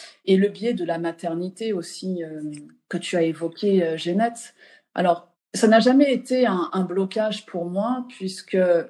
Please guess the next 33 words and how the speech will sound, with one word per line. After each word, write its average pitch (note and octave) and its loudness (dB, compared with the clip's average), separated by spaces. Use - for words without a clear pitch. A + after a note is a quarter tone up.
peut-être A#3+ 0
que F#3 -6
pour F3 -2
les F3+ 0
autres, A3+ 0
la D#3+ -2
perception F#3+ -4
des F3+ 0
autres, G3+ 0
la E3+ 0
maternité E3+ -2
pouvait F3 -4
être G3 2
un, D#3 2
un E3 2
blocage, F#3 0
mais E3+ 2
pas G#3 0
pour F#3+ -2
moi. F#3 0
J'ai D#3+ -10
toujours G3 -4
fait - -2
abstraction G3+ -2
de F3 2
ce E3+ -2
type F#3 -2
de E3+ 2
biais E3+ 2
pour, E3+ 0
euh, D3+ 2
montrer F3 -2
que, D#3 -2